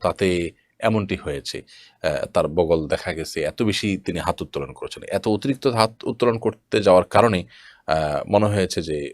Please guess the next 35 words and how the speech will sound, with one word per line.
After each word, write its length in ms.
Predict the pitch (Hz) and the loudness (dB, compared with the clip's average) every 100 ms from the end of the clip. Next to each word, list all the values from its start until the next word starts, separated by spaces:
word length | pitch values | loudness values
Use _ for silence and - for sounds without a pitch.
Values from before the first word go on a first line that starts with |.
| _ | _
আহ, 560 | - - 71 69 - - | -16 -10 -8 -8 -12 -10
এ-, 300 | 90 80 101 | -10 -6 -6
এ-, 100 | 95 | -2
এরকমটি 380 | 101 98 87 80 | 0 0 -2 -4
হয়ে 220 | 76 71 | -4 -6
গেছে, 320 | - - - - | -6 -10 -10 -12
অর্থাৎ, 640 | 87 - 73 _ - - - | -10 -6 -8 _ -20 -14 -10
আহ, 320 | 82 69 67 - | -8 -8 -12 -4
কেবলা 380 | - 76 73 71 - 82 | -2 0 -2 -4 -8 -10
দিকে 220 | 80 76 | -8 -6
হাত 440 | 78 87 95 _ - | -4 -2 -4 _ -10
আর, 300 | - 71 64 - _ - - - - | -8 -8 -10 -16 _ -20 -20 -20 -10
আহ, 480 | 73 73 - 85 76 _ | -8 -8 -6 -6 -6 _
পাতা, 220 | 87 80 | 2 2
আহ, 460 | - 80 76 - - - | -2 -6 -8 -8 -8 -2
পিঠ 300 | 117 131 - | -2 -2 -4
আর 180 | 107 80 - | -2 -2 2
তালু 300 | 101 90 76 - 50 - | 2 4 -2 -8 -14 -14
মাটির 300 | - 87 - | -12 -12 -12
দিকে, 160 | - - | -16 -8
এটা 160 | 143 151 | -4 -4
কেউ 140 | 135 117 | -4 -6
কেউ 80 | 95 | -2
বলেছেন। 340 | 80 76 - - - - - - - - | -2 -2 -8 -12 -18 -18 -18 -20 -20 -4
তবে 380 | - 117 110 139 - _ _ _ - | 4 6 4 0 -8 _ _ _ 0
এর 140 | 107 | 2
বিপরীত 360 | 107 113 143 131 | 2 2 0 0
মতটি 340 | 127 - 120 113 - | -2 -4 -6 -6 -4
আমার 240 | 95 90 | -2 -2
কাছে 220 | 82 - | -4 -4
অধিকতর 280 | 82 78 76 | -6 -4 -8
শক্তিশালী 400 | - 104 101 90 | -8 -8 -6 -6
মনে 180 | 76 78 | -6 -4
হয়, 100 | - | -2
অর্থাৎ, 380 | 90 - 90 | -4 -2 -4